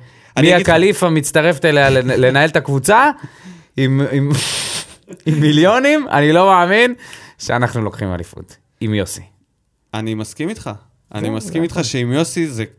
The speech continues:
Speaker 1: כנראה לא
Speaker 2: אני
Speaker 1: יקרה.
Speaker 2: מרגיש שאתמול הבנתי משהו שלקח לי המון זמן להבין אותו. כי, כי אני
Speaker 1: שאין
Speaker 2: אחד
Speaker 1: עתיד
Speaker 2: כזה,
Speaker 1: עם יוסי.
Speaker 2: כי אני אחד כזה שאני, אני לא אוהב לשפוט ישר, אתה מבין? אני אומר, אולי, משאיר מקום לספק, משאיר איזה. הפעם,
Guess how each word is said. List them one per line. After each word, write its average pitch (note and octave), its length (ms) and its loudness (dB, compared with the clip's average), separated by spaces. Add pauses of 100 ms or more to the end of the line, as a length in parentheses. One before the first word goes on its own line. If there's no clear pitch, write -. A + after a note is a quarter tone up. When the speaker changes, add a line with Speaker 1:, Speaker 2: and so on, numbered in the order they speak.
(220)
Speaker 1:
כנראה G#2+ 380 -6
לא A#2+ 100 4
Speaker 2:
אני D#3+ 100 4
Speaker 1:
יקרה. F3+ 220 2
Speaker 2:
מרגיש F3+ 320 0
שאתמול F#3 640 2 (880)
הבנתי G3+ 480 2
משהו A3+ 340 0
שלקח D#3 1120 0
לי A3 60 4
המון G#3 260 2
זמן G3 180 0
להבין F3+ 280 0
אותו. G#2+ 200 -6 (760)
כי, D#3 220 2 (260)
כי D#3+ 140 2
אני F#3 120 2
Speaker 1:
שאין D#3+ 200 4
Speaker 2:
אחד F3+ 100 2
Speaker 1:
עתיד G3 140 2
Speaker 2:
כזה, A3 120 2
Speaker 1:
עם C3 140 -2
יוסי. A2 280 -6
Speaker 2:
כי E3+ 100 0
אני G#3 180 2
אחד G#3 220 0
כזה G3+ 220 2
שאני, F#3 280 0 (1600)
אני D#3+ 200 4
לא D4 140 4
אוהב C#4+ 120 4
לשפוט F#3+ 400 -2
ישר, C3+ 320 0
אתה A2 80 -6
מבין? F3+ 320 0
אני D3 140 0
אומר, B3 200 2
אולי, F3 340 2
משאיר F3 300 0
מקום E3 320 0
לספק, D3+ 680 0
משאיר B2 360 -4
איזה. G#2+ 220 -2
הפעם, - 460 0